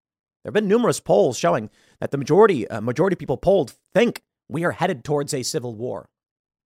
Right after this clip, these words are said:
There could be many catalysts for this, depending on what happens. But I believe we are in some kind of civil war right now.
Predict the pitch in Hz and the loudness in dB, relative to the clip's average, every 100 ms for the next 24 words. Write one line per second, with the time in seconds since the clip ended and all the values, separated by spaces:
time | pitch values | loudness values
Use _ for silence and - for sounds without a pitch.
0 | - - - _ _ - 123 147 165 - | -20 -20 -20 _ _ -14 -8 -4 -4 -2
1 | 156 143 117 - - - 90 - - - | -2 -2 -4 -10 -12 -12 -12 -10 -12 -14
2 | _ _ _ _ _ - - 170 160 156 | _ _ _ _ _ -10 -2 0 0 0
3 | 135 123 117 120 123 120 104 139 190 220 | 0 -2 -4 -2 -2 -4 -4 2 4 4
4 | 190 156 139 120 - _ _ _ _ _ | 2 0 -2 -4 -12 _ _ _ _ _
5 | _ _ _ 139 233 220 202 - 247 277 | _ _ _ -4 2 4 2 4 4 4
6 | 285 - _ _ _ _ _ - 233 254 | 0 -4 _ _ _ _ _ 0 4 4
7 | - 202 190 165 160 - 151 143 135 127 | 2 0 2 2 0 0 -2 0 2 2
8 | 123 104 104 90 | 0 -2 -8 -10